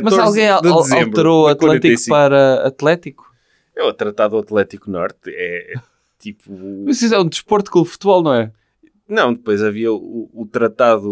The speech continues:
Speaker 2: do Futebol Clube do, do Oeste e, e o Tratado do
Speaker 1: Do F C Varsóvia, não era?
Speaker 2: <laughs> do, da, da Associação, Associação Desportiva do Nordeste.
Speaker 1: Ok.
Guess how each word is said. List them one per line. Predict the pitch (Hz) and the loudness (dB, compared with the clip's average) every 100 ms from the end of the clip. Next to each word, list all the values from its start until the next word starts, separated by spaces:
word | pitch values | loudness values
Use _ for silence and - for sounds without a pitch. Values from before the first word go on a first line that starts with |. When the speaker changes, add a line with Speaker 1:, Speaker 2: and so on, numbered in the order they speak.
| 95 | -8
Speaker 2:
do | 101 98 | -10 -12
Futebol | - _ 117 113 | -16 _ -2 -2
Clube | - 120 120 110 | -2 -2 0 0
do, | 104 107 107 107 | -4 -6 -6 -6
do | 110 | 0
Oeste | 110 113 131 160 - - - _ _ _ _ _ _ _ | 2 4 4 2 -2 -8 -20 _ _ _ _ _ _ _
e, | 139 143 135 135 135 | -14 -14 -14 -6 -4
e | |
o | 120 | -2
Tratado | 143 135 123 139 143 143 147 143 | 0 0 2 4 4 2 -4 -4
do | 139 147 | -2 2
Speaker 1:
Do | 143 143 147 | 4 4 4
F | 143 | 2
C | 151 | 0
Varsóvia, | 139 143 - 170 139 135 123 | 0 0 0 0 0 -2 -2
não | 113 | -2
era? | 107 135 - - | 0 -4 -8 -14
Speaker 2:
<laughs> | 156 143 | -16 -16
do, | - 160 143 143 - - _ - - 131 | -16 -6 2 2 0 -8 _ -20 -20 -2
da, | 143 139 151 175 131 123 | 0 0 0 0 -2 0
da | 151 | 0
Associação, | - 151 127 151 139 135 _ - - | 2 2 2 4 2 0 _ -20 -2
Associação | 147 - 135 147 | 0 2 2 2
Desportiva | 139 - 135 127 135 135 | 2 0 -4 0 2 2
do | 135 | 2
Nordeste. | 131 135 143 131 117 - | 2 2 2 0 -2 -6
Speaker 1:
Ok. | 110 127 127 139 | -2 -2 2 0